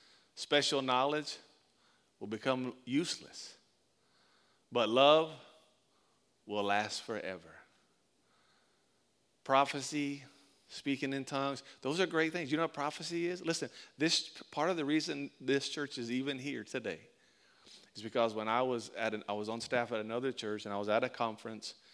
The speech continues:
and while I was at the conference, someone came up to me and they said, "Man, the Lord has spoke to me to share something with you." And it was a word of prophecy. And, and he said, "Listen, this is what I feel like the Lord is saying, that there's a new season for you coming up,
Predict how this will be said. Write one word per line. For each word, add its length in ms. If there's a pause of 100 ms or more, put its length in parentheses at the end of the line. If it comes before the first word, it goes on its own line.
(540)
and 120
while 100
I 40
was 100
at 140
the 100
conference, 440
someone 280
came 160
up 80
to 60
me 160
and 120
they 80
said, 240 (220)
"Man, 180
the 100
Lord 220
has 100
spoke 280
to 60
me 160
to 80
share 260
something 360
with 220
you." 80 (580)
And 100
it 60
was 180
a 40
word 220
of 100
prophecy. 640 (880)
And, 120
and 220
he 60
said, 180
"Listen, 240
this 180
is 240 (540)
what 140
I 60
feel 140
like 140
the 80
Lord 220
is 60
saying, 260 (600)
that 100
there's 180
a 80
new 200
season 400
for 140
you 180
coming 340
up, 140